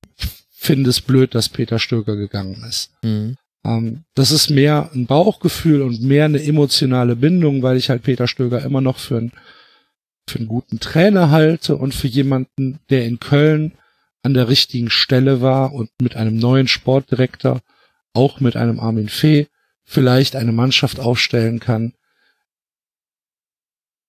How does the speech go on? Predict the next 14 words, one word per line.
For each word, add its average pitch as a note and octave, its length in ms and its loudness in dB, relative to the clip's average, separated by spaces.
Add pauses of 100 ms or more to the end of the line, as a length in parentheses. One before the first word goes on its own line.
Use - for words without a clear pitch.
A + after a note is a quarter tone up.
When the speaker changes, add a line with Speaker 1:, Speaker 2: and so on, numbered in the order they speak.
(140)
Speaker 1:
die C#3+ 260 2
halt B2+ 220 2
auch B2 260 0
wieder B2 280 2
zu - 180 -2
dieser A2+ 320 -2
Stärke A#2+ 420 -2
zurückfindet, - 1300 -2 (260)
die A#2 140 2
sie G#2+ 200 0
ausgezeichnet A2+ 840 0
hat A#2 160 0
in A2 120 -6
den A2 360 -2